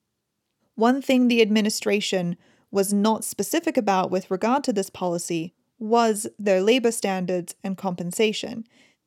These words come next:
Essentially, there weren't any, and companies in the Congo could do as they pleased with the lives of the people whom they were forcing to extract the rubber. There was absolutely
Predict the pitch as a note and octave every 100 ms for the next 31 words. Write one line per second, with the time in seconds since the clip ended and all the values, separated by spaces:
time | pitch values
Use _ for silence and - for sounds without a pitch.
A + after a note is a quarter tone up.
0 | - G#3+ C#4+ E4 C#4 C#4+ C#4+ B3 C#4 D4+
1 | D4+ B3+ G3 E3 F3 _ _ _ - F#3+
2 | F#3+ - D#4 D#4+ D4 C#4 C4 B3 C#4+ C#4
3 | A3 G#3 G#3 G#3 G3+ - F#3+ F3 G#3+ A#3
4 | B3 G3 A3 B3 C4+ - F#3+ F3 E3+ -
5 | G#3+ A#3 C#4 G#3+ F#3 F#3 F3+ - A3 A3
6 | A3+ - F3+ F#3 E3+ F3+ _ _ _ -
7 | A#3+ A#3+ A#3 G#3 F3+ F3+ - - C4+ C4+
8 | A#3+ G#3+ G#3 - - A3+ A3+ - - F3
9 | F3 - - F#3+ F3+ D#3+ F3+ F#3+ _ _
10 | _ _ _ _ _ _ _ _ _ _
11 | _ - G3+ G#3 - B3 D4 D4+ D4+ B3+
12 | A3+ F3+ E3 F#3